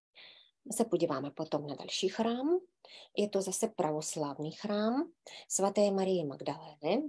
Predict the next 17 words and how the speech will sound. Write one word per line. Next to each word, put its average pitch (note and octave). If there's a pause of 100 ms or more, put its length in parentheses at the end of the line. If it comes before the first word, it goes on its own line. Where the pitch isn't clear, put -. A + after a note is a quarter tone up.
(140)
Nachází A3
se F#3+
v -
německém F3
Darmstadtu. - (1040)
Byl D4 (260)
postaven E3+
v D#3
letech G3
osmnáct A3+ (120)
devadesát G3+
sedm F#3
až F3+
devatenáct F#3+
set -
tři, -
takže A3+